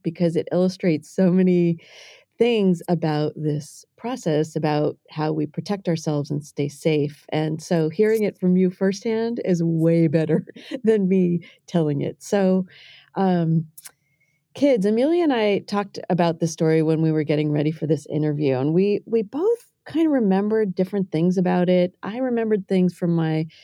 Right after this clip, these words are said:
perspective as a mom, and Amelia remembered things from her perspective as the kid who was actually having to go through it and deal with this. But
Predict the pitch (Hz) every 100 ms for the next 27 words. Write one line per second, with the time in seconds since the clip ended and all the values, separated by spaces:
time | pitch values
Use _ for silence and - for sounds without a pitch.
0 | _ _ 202 196 175 165 175 160 160 175
1 | 165 151 151 147 151 160 160 170 175 175
2 | 175 170 160 165 175 160 160 165 156 160
3 | 160 - 170 165 165 151 160 151 151 -
4 | - - 170 151 170 151 - 139 - 160
5 | 160 147 285 - - 196 196 185 180 160
6 | 160 185 170 160 - 156 - 180 190 196
7 | 170 - 110 - - - 165 160